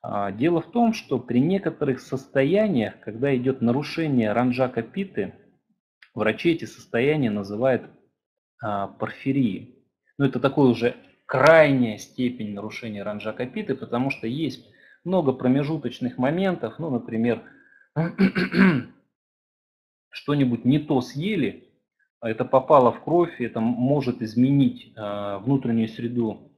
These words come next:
крови и разрушить некоторое количество эритроцитов,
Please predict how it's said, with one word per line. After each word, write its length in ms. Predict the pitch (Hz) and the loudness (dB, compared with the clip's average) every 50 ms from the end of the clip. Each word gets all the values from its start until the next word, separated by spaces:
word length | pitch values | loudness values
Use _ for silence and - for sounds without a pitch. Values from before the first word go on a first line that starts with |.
| _ _ _ | _ _ _
крови 440 | - 127 143 151 147 131 113 104 - | 0 2 2 4 4 2 0 0 -2
и 360 | - - 123 120 120 110 110 | -6 -8 -6 -4 -4 -4 -4
разрушить 600 | 110 110 113 113 127 127 131 127 - - - - - - _ _ _ _ - | -4 -6 -6 -4 -4 -4 -4 -4 -6 -10 -14 -14 -18 -20 _ _ _ _ -6
некоторое 420 | 120 127 123 - - 107 107 107 104 | -4 -4 -4 -4 -6 -6 -6 -6 -4
количество 520 | - - 113 113 117 117 - - - 113 | -4 -4 -2 -2 -2 -4 -6 -8 -8 -6
эритроцитов, 720 | 110 113 113 - - 120 120 - - 185 185 185 135 - | -6 -6 -6 -4 -4 -4 -4 -4 -4 -6 -4 -4 -6 -8